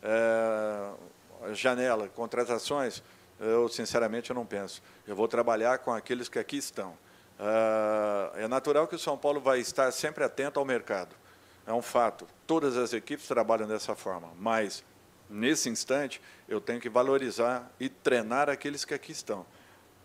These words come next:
Tentar tirar e extrair o máximo possível e a, os ajustes que, de repente, naturalmente venham sendo necessários ou venham a ser necessários para que haja o acerto da equipe. E, a partir daí,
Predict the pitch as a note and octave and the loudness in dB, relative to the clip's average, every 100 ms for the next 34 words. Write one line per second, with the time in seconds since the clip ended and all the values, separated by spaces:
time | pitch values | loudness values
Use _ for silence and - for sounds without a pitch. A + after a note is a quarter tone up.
0 | - - G2+ A#2 A2+ A2+ A#2 C3 C3 - | -16 -12 -4 -2 0 4 6 6 2 0
1 | G#2+ A2+ B2 A2+ A#2+ - A2 A#2 A2 C3 | 2 4 2 2 0 0 -8 -8 -8 -4
2 | C3+ C#3 D3 D3 C#3 C#3 D3 - - - | -2 0 0 -2 -4 -4 -6 -10 -20 -20
3 | - - - - D#3 D#3 C#3 C#3+ C3+ D3+ | -20 -20 -16 -4 -2 -2 -4 -4 2 2
4 | C3+ D3 D#3 D3+ - C#3 C3 C3 A#2+ C3 | 2 -4 -4 -6 -8 -2 0 0 0 -2
5 | C3+ - - - - - - B2 C#3+ C#3+ | -6 -12 -18 -20 -20 -20 -6 8 8 10
6 | C#3 B2 A#2 B2+ C3 A2+ B2+ C3 B2+ - | 6 6 2 -4 -6 -2 0 -2 -6 -12
7 | - - - - C3 B2 B2+ B2+ - B2 | -20 -16 -4 2 2 2 0 0 0 0
8 | - A2+ A#2+ B2 A2+ A#2+ G2+ A#2 C3 B2 | 2 2 2 0 2 2 2 0 2 0
9 | A2+ - A#2+ A#2 A#2+ - A2+ - A2+ A#2+ | 0 -2 -4 -2 -4 -2 -4 2 2 2
10 | - - - - A#2+ A#2 B2+ B2 A#2+ A2 | -6 -20 -20 -4 0 0 0 -2 0 -2
11 | E2 E2 A2+ B2 A#2 A2+ - A#2 - A#2 | -2 0 2 2 2 0 -2 -4 -4 -6
12 | A2+ - F#2 - - - - - - G2+ | -6 -6 -14 -14 -20 -20 -20 -20 -8 -2
13 | A2+ A#2+ A#2+ - C3 - C3 B2 A2+ B2 | 2 4 6 6 4 4 4 4 4 2
14 | C3 B2 | 0 -2